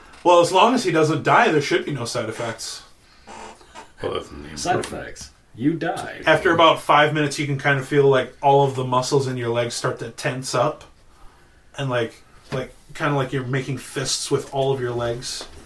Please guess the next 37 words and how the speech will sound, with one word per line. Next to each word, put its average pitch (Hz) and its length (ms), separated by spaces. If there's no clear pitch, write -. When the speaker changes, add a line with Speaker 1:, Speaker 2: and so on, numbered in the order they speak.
Speaker 1:
Just - 280
tense 135 340
and 127 160
loose 123 260
and 113 140
tense 127 300
and 120 180
loose 123 280
and 123 120
tense 127 320
and 123 160
loose. 127 340
And 117 140
it 131 80
feels 143 340
really 135 240
weird. 113 360
But 123 260
<laughs> 131 80
you 131 200
have 123 360
a 127 100
plus 123 300
one 120 140
to 123 60
your 131 80
dex 131 220
modifier, 117 500
so 113 160
bump 117 260
it 127 60
up 120 100
by - 140
two 120 180
points. 151 380
Speaker 3:
Sweet. - 360
Speaker 1:
Yep. 151 260